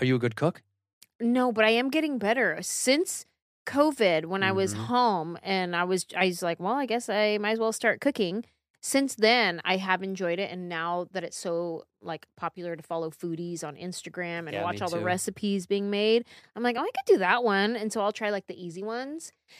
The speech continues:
Speaker 2: But do you follow, s-, uh, what is it? Salt Hank? Hank Salt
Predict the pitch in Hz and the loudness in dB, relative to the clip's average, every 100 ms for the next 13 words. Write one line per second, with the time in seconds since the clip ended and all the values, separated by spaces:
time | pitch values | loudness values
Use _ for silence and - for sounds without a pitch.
0 | _ - 269 - 214 277 339 349 359 359 | _ 4 4 2 -4 -4 -2 2 2 2
1 | - - - 208 202 180 165 175 160 - | -2 -12 -2 2 2 2 -2 -10 -12 -12
2 | - - 226 - - 254 254 - - _ | -10 -4 -4 -6 -12 -10 -10 -16 -20 _
3 | - 247 247 - 247 240 | -8 -8 -8 -10 -8 -8